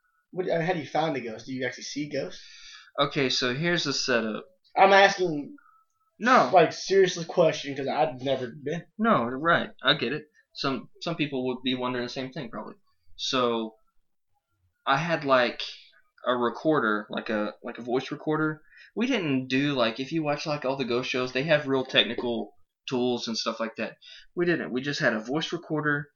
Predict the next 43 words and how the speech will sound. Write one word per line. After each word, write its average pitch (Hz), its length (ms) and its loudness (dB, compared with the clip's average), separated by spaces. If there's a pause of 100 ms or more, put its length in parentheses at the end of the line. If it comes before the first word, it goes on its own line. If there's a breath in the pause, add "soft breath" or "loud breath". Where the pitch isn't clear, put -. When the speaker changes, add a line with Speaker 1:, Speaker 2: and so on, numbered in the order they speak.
(460)
Speaker 2:
and 117 720 -2 (1500)
really 131 920 -2 (680)
stupid 127 420 -4
ideas, 110 480 -4
probably. - 460 -14 (220)
Speaker 1:
Okay, 110 240 -8
Speaker 2:
But 123 80 4
Speaker 1:
yeah. 117 40 2
Speaker 2:
that's 143 260 6
really 131 200 6
all 120 160 8
we 123 80 0
had. 120 280 -6
So 107 300 -4 (280 loud breath)
we 123 100 0
had 151 200 2
that 156 160 4
recording 143 400 0
the 131 60 -6
whole 127 120 -4
time. 117 240 -2
We 117 100 -2
were 117 120 -4
hoping 131 320 -4
to 120 60 -6
catch 120 240 -2
stuff 110 340 0 (600)
like 107 340 -2 (140)
Speaker 1:
Sounds. 113 540 -6
Speaker 2:
Yeah, 135 300 0
like, 107 280 -2
they 117 100 -2
call 117 240 0
it 113 80 -2
E 117 80 -2
V 110 200 -4
P, - 340 -8
you 113 160 -6
know. 107 320 -6
Speaker 1:
What 123 160 -6
does 113 120 -8
that 117 140 -6
stand 107 240 -12